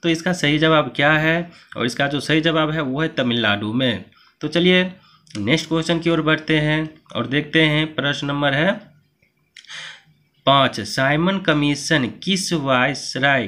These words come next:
के कार्यकाल के दौरान भारत आया था? इसका जो पहला ऑप्शन है वो है लॉर्ड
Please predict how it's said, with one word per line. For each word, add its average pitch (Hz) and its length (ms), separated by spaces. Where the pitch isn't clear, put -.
के 151 240
कार्यकाल 139 720
के 151 180
दौरान 131 380
भारत 110 460
आया 104 240
था? 110 400
इसका 117 240
जो 120 160
पहला 117 360
ऑप्शन 151 360
है 160 160
वो 123 160
है 139 160
लॉर्ड 120 380